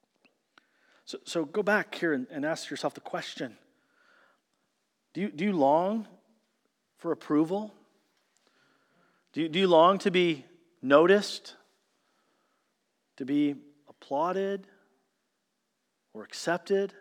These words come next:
Does that trajectory lead it all the way to saying, "Well, I long to be great"?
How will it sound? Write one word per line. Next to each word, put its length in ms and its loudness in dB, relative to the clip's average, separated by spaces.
Does 100 0
that 160 8
trajectory 480 6
lead 220 6
it 100 2
all 160 4
the 80 0
way 140 2
to 100 -6
saying, 260 -4
"Well, 140 -4
I 160 0
long 300 -4
to 120 -8
be 160 -6
great"? 560 -14